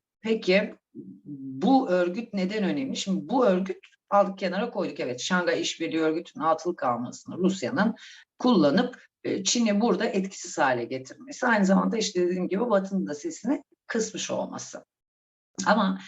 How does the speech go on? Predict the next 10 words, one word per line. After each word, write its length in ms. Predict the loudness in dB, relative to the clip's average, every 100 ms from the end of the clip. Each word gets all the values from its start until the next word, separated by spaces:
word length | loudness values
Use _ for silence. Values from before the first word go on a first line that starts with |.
| -14 -6
çok 220 | -2 2
önemli 320 | 4 4 4
başka 340 | 2 2 -2
bir 120 | -4 -4
kısım 320 | -10 -8 -6
var 220 | -4 -6
bizim 220 | -8 -10
için. 380 | -8 0 0 -2 -10 -20 _
Ne 200 | 4 6
var? 280 | 6 4